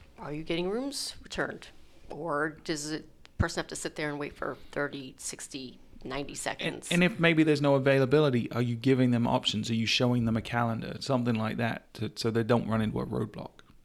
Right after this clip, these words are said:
Speaker 1: Is the date picker intuitive and mobile friendly?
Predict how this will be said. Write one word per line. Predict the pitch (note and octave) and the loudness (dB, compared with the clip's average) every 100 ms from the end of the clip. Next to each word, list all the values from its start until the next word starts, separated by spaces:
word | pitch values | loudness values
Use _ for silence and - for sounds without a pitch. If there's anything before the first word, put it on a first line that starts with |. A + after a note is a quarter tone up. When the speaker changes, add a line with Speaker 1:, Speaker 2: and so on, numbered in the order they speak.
| - | -14
Speaker 1:
Is | G#3 A3 | -12 -12
the | - B3+ - | -10 -12 -8
date | - A#3+ C#4+ - | -2 -2 2 0
picker | C4 C4 F3+ | 0 -2 -6
intuitive | - E3 - G3 E3 D3+ D3 - | -4 -6 -4 -2 0 0 -2 -4
and | - A3 G#3+ F#3+ F3 D#3 D3+ - - _ _ | -2 0 2 2 0 -2 -6 -12 -20 _ _
mobile | D#3+ D3+ C#3+ | -4 -2 -2
friendly? | - C#3 C#3+ C#3 C3+ | -6 -6 -6 -10 -12